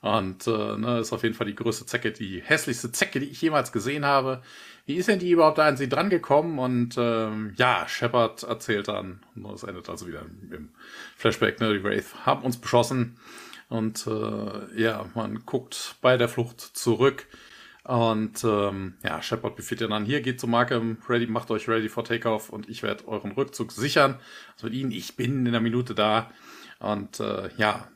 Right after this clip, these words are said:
die drei anderen hauen ab und, äh, Shepard ballert auf die Wraith. Und, ähm, er rennt weiter hinterm Baum, feuert wieder und, äh,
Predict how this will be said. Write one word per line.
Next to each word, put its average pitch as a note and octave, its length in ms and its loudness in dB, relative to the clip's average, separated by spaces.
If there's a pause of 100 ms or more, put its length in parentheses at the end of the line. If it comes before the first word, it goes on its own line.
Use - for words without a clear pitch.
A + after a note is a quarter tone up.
die G#2+ 80 -4
drei G2 340 -2 (140)
anderen G2+ 280 0 (200)
hauen A2+ 340 4
ab B2 300 2
und, G#2 400 -8
äh, G2+ 280 -4
Shepard A#2 380 -4
ballert A2+ 400 2
auf C3 240 0
die G#2+ 260 -2
Wraith. A2+ 380 4 (760)
Und, G2+ 380 -2
ähm, F#2+ 300 0 (1080)
er E3 240 6
rennt A#2+ 140 0
weiter B2+ 360 8
hinterm A#2 280 4
Baum, A2+ 260 4
feuert A2+ 460 4
wieder A2 400 4 (100)
und, G2+ 380 -10
äh, G2+ 280 -6